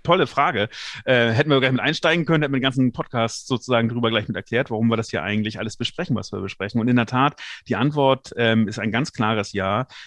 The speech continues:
Ähm, beim Impfen geht es nie nur um den Pieks für den Einzelnen, sondern immer um die Grundsätze der Gesellschaft und deshalb immer um Politik. Das Impfen ist das politisch-, die politischste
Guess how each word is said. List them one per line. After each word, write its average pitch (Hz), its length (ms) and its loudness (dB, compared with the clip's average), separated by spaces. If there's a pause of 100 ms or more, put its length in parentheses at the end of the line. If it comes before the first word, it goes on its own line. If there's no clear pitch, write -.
(220)
Ähm, 110 280 4
beim 110 140 0
Impfen 139 320 0
geht 123 180 -4
es 117 140 -2
nie 127 160 2
nur 139 160 2
um 120 100 -2
den 113 140 2
Pieks - 240 -14
für 120 80 -6
den 107 140 -2
Einzelnen, 120 400 -2
sondern 110 200 2
immer 123 200 2
um 110 100 0
die 110 80 -2
Grundsätze 113 400 -4
der 107 140 -4
Gesellschaft 110 500 -8
und 113 60 -2
deshalb 113 240 -6
immer 120 180 2
um 123 100 0
Politik. - 560 -8 (120)
Das 107 300 -8
Impfen 151 300 2
ist 117 120 -2
das 120 100 -4
politisch-, 139 400 -4
die 127 80 -2
politischste 123 720 -2